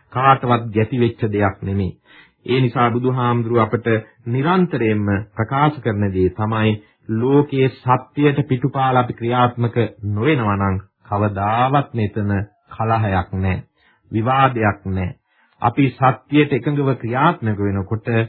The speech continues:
එතන සාමකාමී සමාජයක් ගොඩනගෙනවා. ඇත්ත නැත්ත අපි සොයාගෙන සත්‍ය අනුව ක්‍රියාත්මක වීම තුළ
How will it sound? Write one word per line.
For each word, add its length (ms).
එතන 280
සාමකාමී 760
සමාජයක් 640
ගොඩනගෙනවා. 720
ඇත්ත 320
නැත්ත 360
අපි 220
සොයාගෙන 600
සත්‍ය 600
අනුව 360
ක්‍රියාත්මක 540
වීම 300
තුළ 220